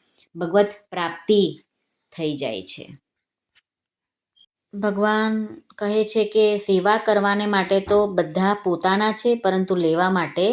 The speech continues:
કોઈ પોતાના નથી. આમ સંસારની વાત છે. ભગવાનનું પણ એવું જ છે. ભગવાનને લેવાને માટે પોતાના નથી,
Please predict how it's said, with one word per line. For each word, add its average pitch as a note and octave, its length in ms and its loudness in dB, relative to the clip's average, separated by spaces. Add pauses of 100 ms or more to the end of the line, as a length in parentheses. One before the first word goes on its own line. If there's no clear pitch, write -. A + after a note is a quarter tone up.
(680)
કોઈ F#3 280 -2 (200)
પોતાના D#3 480 -2
નથી. C3+ 420 -10 (1080)
આમ F#3+ 200 -2 (340)
સંસારની F#3 720 0
વાત D3+ 220 0
છે. - 300 -6 (640)
ભગવાનનું A3+ 800 2
પણ C#4 160 4
એવું C#4 280 4
જ C#4 100 -6
છે. - 240 0
ભગવાનને G#3+ 1040 0 (520)
લેવાને F#3+ 440 2
માટે A3 300 0
પોતાના F#3+ 460 -2
નથી, F#3 400 -4